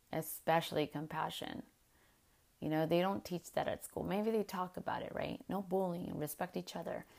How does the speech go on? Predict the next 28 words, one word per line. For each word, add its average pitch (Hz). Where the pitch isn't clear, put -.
But -
the 180
profound 190
meaning 175
of 160
empathy 156
and 156
compassion 185
starts -
at -
home. 131
Have 240
you 247
ever 339
thought 190
that 165
our 190
sons 175
may 208
be 202
the 185
next 185
father 175
that's 165
absent 208
in 185
their 180
own 175